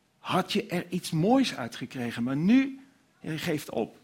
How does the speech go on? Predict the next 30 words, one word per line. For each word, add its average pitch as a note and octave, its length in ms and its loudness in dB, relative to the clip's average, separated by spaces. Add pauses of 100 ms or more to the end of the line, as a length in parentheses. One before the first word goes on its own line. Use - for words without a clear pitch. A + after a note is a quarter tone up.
(560)
En - 100 2
dat G3 100 4
is - 80 8
ook G#3 100 6
de F#3 80 8
reden A3+ 340 12
dat F3 160 10
God A3 240 0
zegt, - 240 0
"Ik F3 120 -2
haat A#3 320 4
de - 80 -8
echtscheiding. C3 560 -6
Ik D3 140 -4
wil D4 280 4
niet F#3 160 4
dat B2+ 140 -2
het B2+ 140 -4
gebeurt. A#2 480 -2 (240)
Ik F3 160 2
wil A3+ 480 8
dat G#3+ 220 6
je F#3 100 -4 (160)
in D#4 280 12
die B3 160 12
arena A3+ 600 12
blijft G3+ 460 8 (300)
van C#4 420 12
die A#3 160 10
eenwording, G3 840 10